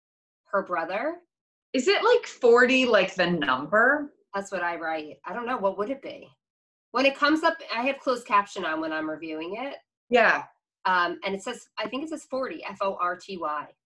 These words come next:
Speaker 2: Huh. Okay. It's easy
Speaker 1: Why?
Speaker 2: to write my notes 'cause I just write the number, but
Speaker 1: It's an interesting,
Speaker 2: e-
Speaker 1: like, why did he get named forty? She gets named Love and he gets forty?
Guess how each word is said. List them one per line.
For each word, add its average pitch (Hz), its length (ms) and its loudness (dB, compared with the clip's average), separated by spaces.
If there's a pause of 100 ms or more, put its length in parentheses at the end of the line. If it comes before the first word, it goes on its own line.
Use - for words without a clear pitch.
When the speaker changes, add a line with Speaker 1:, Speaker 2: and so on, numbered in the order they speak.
(760)
Speaker 2:
Huh. 233 300 4 (260)
Okay. 254 260 4 (840)
It's - 280 2
easy 262 140 8
Speaker 1:
Why? 254 280 10
Speaker 2:
to 190 60 6
write 175 80 0 (380)
my 160 140 2
notes 165 460 2
'cause 185 160 -6
I 170 140 6
just 170 200 -2
write 165 220 4
the 147 80 6
number, 143 580 4
but 147 280 6
Speaker 1:
It's 330 160 -8
an 285 60 0
interesting, 370 300 2 (140)
Speaker 2:
e- - 20 0
Speaker 1:
like, 262 200 -2 (120)
why 175 480 4
did 208 140 -2
he 247 100 -4
get 262 160 0
named 277 240 -2
forty? 294 360 -6
She 277 160 -6
gets 330 180 -6
named 277 200 0
Love 180 460 2
and 196 80 -4
he 202 80 -2
gets 202 220 -6
forty? 240 600 -8